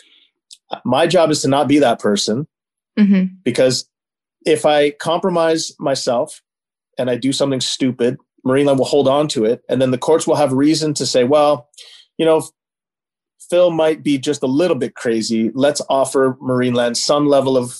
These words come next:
Speaker 1: credibility in their complaints."
Speaker 2: Mm-hmm.
Speaker 1: So my job is to just be like, "Okay, Marineland has tried to do this. If I want to be most effective, you know, I need a lot of things to line up." They have. You know, it's been eight years since Marineland sued me, but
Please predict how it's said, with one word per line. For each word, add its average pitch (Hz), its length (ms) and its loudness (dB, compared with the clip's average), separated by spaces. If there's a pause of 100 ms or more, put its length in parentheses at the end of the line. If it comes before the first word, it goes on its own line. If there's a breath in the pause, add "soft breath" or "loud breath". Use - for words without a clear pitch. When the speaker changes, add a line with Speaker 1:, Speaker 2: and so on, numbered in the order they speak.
(140)
Speaker 1:
credibility 123 640 0
in 117 260 -2
their 113 140 0
complaints." 117 520 -4 (320)
Speaker 2:
Mm-hmm. 202 160 2
Speaker 1:
So 196 80 6
my 180 220 4
job 170 240 2
is 160 120 -4
to 139 40 -10
just 135 220 -4
be 135 80 0
like, 127 160 -2
"Okay, 127 320 0
Marineland 151 400 -2
has 143 120 -2
tried 139 240 0
to 131 120 -10
do 123 200 -2
this. 104 480 -4 (100)
If 120 140 -2
I 139 100 4
want 151 180 2
to 131 80 -6
be 135 80 0
most 123 280 0
effective, 127 560 -2 (600)
you 127 80 -2
know, 117 60 2
I 117 60 2
need 131 140 0
a 127 40 4
lot 131 160 4
of 131 80 -2
things 135 180 -4
to 117 80 -6
line 117 300 -2
up." 101 280 -6
They 117 160 0
have. 117 560 -6 (340)
You 117 80 -2
know, 110 60 2
it's 104 100 -4
been 135 260 0
eight 143 220 0
years 135 360 0
since 107 160 -4
Marineland 104 380 -2
sued 98 240 -4
me, 90 160 -14
but - 120 -6